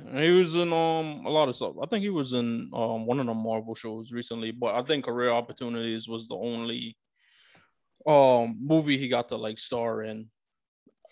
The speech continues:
And for that reason, I don't know his name off the top of my head, but you know what I'm talking about. You know, a couple other movies I didn't really know, like, he, he had his hand in,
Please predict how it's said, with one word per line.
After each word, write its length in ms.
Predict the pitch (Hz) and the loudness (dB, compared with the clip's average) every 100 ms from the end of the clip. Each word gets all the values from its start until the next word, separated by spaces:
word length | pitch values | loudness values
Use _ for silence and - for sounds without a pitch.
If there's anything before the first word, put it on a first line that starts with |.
| - | -10
And 460 | 127 117 113 113 113 | -4 -2 -2 -6 -8
for 120 | 117 | -2
that 160 | 117 117 | 0 0
reason, 340 | 117 117 117 | -2 -6 -4
I 80 | 110 | -2
don't 200 | 110 110 | -2 -2
know 160 | 107 110 | -2 -2
his 120 | 113 | -2
name 240 | 117 110 110 | -2 -2 -2
off 140 | 110 | -6
the 80 | - | -4
top 200 | 113 113 | -4 -4
of 80 | 113 | -4
my 140 | 113 | -6
head, 120 | 113 | -6
but 140 | 135 - | -8 -6
you 80 | |
know 60 | 147 | -6
what 140 | - - | -8 -12
I'm 60 | |
talking 280 | - - - | -16 -16 -16
about. 240 | 139 143 - _ _ _ _ _ _ _ - | -16 -18 -20 _ _ _ _ _ _ _ -10
You 80 | 254 | -6
know, 360 | 220 180 180 | -2 0 0
a 160 | 139 127 | 0 0
couple 320 | - 175 160 | 2 2 2
other 140 | 147 | 2
movies 340 | 135 135 131 131 | 2 0 0 2
I 80 | 131 | 4
didn't 240 | 131 127 | 4 2
really 200 | 120 120 | 0 0
know, 200 | 117 117 | 2 2
like, 520 | 113 113 113 113 110 | 0 0 0 0 0
he, 280 | - 120 113 | -4 -4 -2
he 80 | 123 | 2
had 200 | 120 113 | 4 4
his 140 | 113 | 0
hand 320 | - 117 117 113 | -2 -6 -4 -4
in, 320 | 113 113 | -4 -6